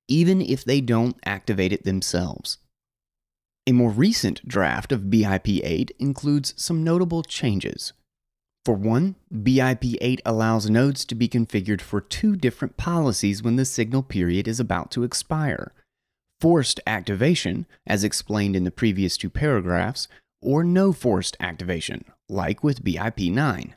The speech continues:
Furthermore, instead of activating the upgrade itself, nodes, if so configured, actually enforce signaling for the upgrade. Blocks that do not signal support for the upgrade are then rejected,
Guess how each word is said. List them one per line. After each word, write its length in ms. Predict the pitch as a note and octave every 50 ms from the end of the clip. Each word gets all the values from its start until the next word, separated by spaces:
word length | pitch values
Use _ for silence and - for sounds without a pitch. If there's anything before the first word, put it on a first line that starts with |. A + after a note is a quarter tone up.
| _ _ _ _ _ _ _ _ _ _ _ _ _ _ _ _ -
Furthermore, 500 | B2 C3+ B2 B2+ A#2 A2 G#2 G#2+ A#2 B2
instead 320 | A#2 A2 - - B2 A2
of 80 | G#2+ A2
activating 500 | A2+ G2+ F2 G#2+ G#2+ G#2+ G#2 G2+ G2 G2
the 140 | G2+ G#2
upgrade 380 | G#2 - - - G#2+ F#2+ F#2+ F2+
itself, 600 | - - - - - F#3 F#3 D#3 A2 G#2 - - - _ _ _ _ -
nodes, 680 | - G2+ A#2 C#3+ D#3+ D3 B2 A#2 C3 C#3+ C#3 - -
if 220 | - - A#2 - -
so 240 | - - A2 G2+
configured, 640 | - - G2+ F#2+ - - D3 C#3+ A#2+ A2 G#2 A2+ B2 - - - _ _ _ -
actually 520 | - A2 A#2 - - - C#3 C3+ C3 B2 -
enforce 640 | A#2 A2+ A2 - - A2 G2+ G2+ F#2+ - - - - _ -
signaling 920 | - - - - - F#3+ G#3+ F#3 F#3 F#3 D3 G#2+ F#2 F2 F2 - - - _ _ _ _
for 100 | - G2
the 160 | F#2+ F#2+ F#2+
upgrade. 500 | F2 - - - F#2+ C#2+ - - - - - _ _ _ _ _ _ _ - - - - _
Blocks 440 | - B2 C3 D3 D3+ - - - -
that 160 | A#2+ - -
do 100 | B2 B2+
not 260 | B2+ B2+ B2 - -
signal 380 | - - C3+ B2 B2+ C#3 B2 B2
support 420 | - - A#2+ - B2+ B2 A#2+ -
for 120 | - - A2+
the 120 | A2 A2+
upgrade 380 | C#3 - - A2 G#2+ A2 C3 B2
are 180 | A#2+ B2+ C3+
then 300 | B2+ A#2 A2+ A2 G#2+ G#2+
rejected, 720 | A2 C3 C3 B2 A#2+ D3 D#3+ C#3+ - - A2+ - - -